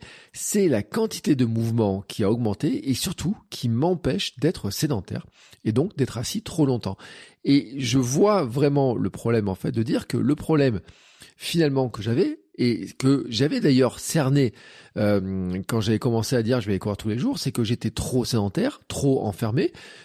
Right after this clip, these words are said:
Alors, à l'époque, ça venait aussi parce que j'avais eu, euh, deux opérations, vasectomie, puis,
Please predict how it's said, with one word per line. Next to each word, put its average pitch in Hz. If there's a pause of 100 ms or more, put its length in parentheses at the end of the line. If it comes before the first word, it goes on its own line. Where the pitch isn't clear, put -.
(120)
Alors, 98 (320)
à 113
l'époque, 156
ça 110
venait 117
aussi 120
parce 101
que -
j'avais 104
eu, 113
euh, 101
deux 107
opérations, 107
vasectomie, 117 (340)
puis, 190